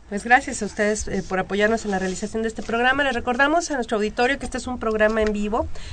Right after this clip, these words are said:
Los números para que se comunique con nosotros son cincuenta y cinco treinta y seis ochenta y nueve ochenta y nueve. Repito, cincuenta y cinco treinta y seis ochenta y nueve ochenta y nueve.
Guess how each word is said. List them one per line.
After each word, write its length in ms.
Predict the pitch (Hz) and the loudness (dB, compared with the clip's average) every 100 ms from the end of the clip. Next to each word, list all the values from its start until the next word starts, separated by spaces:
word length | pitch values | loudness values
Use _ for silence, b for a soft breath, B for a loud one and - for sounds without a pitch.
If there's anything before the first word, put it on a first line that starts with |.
| B | B
Los 120 | - 214 | 0 0
números 280 | 254 302 | 4 2
para 200 | - 214 | 4 2
que 80 | 208 | 2
se 100 | 208 | -2
comunique 380 | 208 202 220 - | 0 2 0 -2
con 160 | - 202 | 0 4
nosotros 420 | 208 226 214 240 | 6 6 4 0
son 160 | 226 | 0
cincuenta 460 | 220 233 208 196 202 | 0 -2 0 2 2
y 80 | 208 | 0
cinco 320 | - 262 277 | -2 0 0
treinta 360 | 247 214 202 190 | 2 2 2 0
y 60 | |
seis 420 | 196 254 240 240 - | 0 0 0 -2 -4
ochenta 480 | 214 - 214 226 214 | -4 0 -2 0 0
y 80 | |
nueve 320 | 214 214 214 - | 4 4 4 0
ochenta 500 | 196 - 226 226 214 | -4 -2 -2 0 -2
y 60 | |
nueve. 380 | 196 202 208 294 - B B B B | 2 4 4 2 -2 B B B B
Repito, 400 | 214 208 226 269 | -4 -2 -2 -2
cincuenta 460 | 269 226 208 208 220 | 0 0 2 2 2
y 60 | |
cinco 320 | 214 269 294 | 2 -2 -2
treinta 300 | 294 233 220 | 0 -2 0
y 60 | 214 | 0
seis 280 | 214 247 240 | 2 -2 -2
ochenta 380 | 240 233 208 202 | -4 -2 0 2
y 60 | |
nueve 220 | 208 220 | 4 6
ochenta 420 | 226 - 190 190 196 | 4 0 -4 -2 0
y 20 | |
nueve. 340 | 220 226 254 | 4 4 2